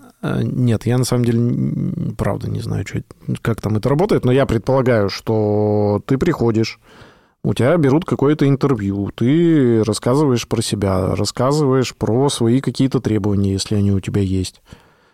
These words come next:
И тебе говорят: «Михаил, какая-то женщина, соситесь». Ну, в смысле, типа, вот вы теперь пара, вот тебе, значит, Михаил,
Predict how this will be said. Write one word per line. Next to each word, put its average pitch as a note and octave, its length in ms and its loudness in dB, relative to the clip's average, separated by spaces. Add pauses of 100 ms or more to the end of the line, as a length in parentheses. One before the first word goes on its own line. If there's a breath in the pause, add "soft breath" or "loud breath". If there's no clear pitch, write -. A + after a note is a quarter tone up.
(140 soft breath)
И A2 960 2
тебе B2+ 220 0
говорят: A2+ 400 0 (360 loud breath)
«Михаил, E3 560 2 (280 loud breath)
какая-то G#2+ 380 0
женщина, D#3 520 2 (240 loud breath)
соситесь». - 640 -2 (440 loud breath)
Ну, C3 160 2
в - 80 -4
смысле, G#2+ 800 2 (960)
типа, A2+ 200 0
вот C3+ 240 2
вы F3+ 280 4
теперь C#3+ 300 2
пара, A2 360 2 (360 loud breath)
вот B2+ 280 2
тебе, A2+ 300 2
значит, A2 260 0
Михаил, A#2 560 2